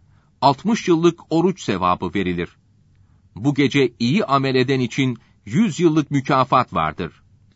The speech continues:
Regaib gecesi. Bir hadis-i şerif meali. Şu beş gecede yapılan dua geri çevrilmez.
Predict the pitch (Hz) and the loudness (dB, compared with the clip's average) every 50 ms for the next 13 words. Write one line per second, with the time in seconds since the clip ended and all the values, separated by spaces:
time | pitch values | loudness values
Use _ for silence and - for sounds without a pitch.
0 | _ _ _ _ _ _ _ _ _ _ _ _ _ _ _ _ _ _ _ _ | _ _ _ _ _ _ _ _ _ _ _ _ _ _ _ _ _ _ _ _
1 | _ _ _ _ _ _ _ _ _ _ _ _ _ - - _ _ _ _ - | _ _ _ _ _ _ _ _ _ _ _ _ _ -20 -20 _ _ _ _ -4
2 | - 147 170 170 220 214 214 226 226 196 - - 104 87 - 92 82 - - 80 | 0 0 0 2 2 0 0 0 -2 -4 -4 -2 -2 -2 -2 -6 -8 -8 -10 -12
3 | 71 _ _ _ _ _ _ _ _ _ _ _ _ _ _ _ - 185 208 165 | -12 _ _ _ _ _ _ _ _ _ _ _ _ _ _ _ -4 -2 -2 -2
4 | 170 175 160 185 226 202 - 202 - - 185 165 156 139 - 123 107 92 85 85 | -2 -2 -2 -2 -4 -6 -6 -6 -2 0 0 0 0 0 -2 -4 -4 -2 -2 -2
5 | 82 80 78 - _ _ _ _ _ _ _ _ _ _ _ _ _ _ _ _ | -4 -4 -8 -10 _ _ _ _ _ _ _ _ _ _ _ _ _ _ _ _
6 | _ _ _ _ - - - 147 113 104 135 185 202 - - - 170 143 151 156 | _ _ _ _ -6 -2 0 0 0 2 2 2 2 2 2 0 0 0 0 0
7 | 147 147 143 143 139 - 160 151 147 143 135 131 143 143 143 139 135 113 127 131 | 0 2 0 0 0 -2 -2 -2 -2 -2 -2 -2 0 0 0 0 -2 0 0 0
8 | 127 123 117 - 127 113 101 95 98 87 85 82 78 78 - - - | 0 0 -2 -2 -2 -2 -2 -2 -4 -4 -4 -6 -6 -8 -12 -16 -20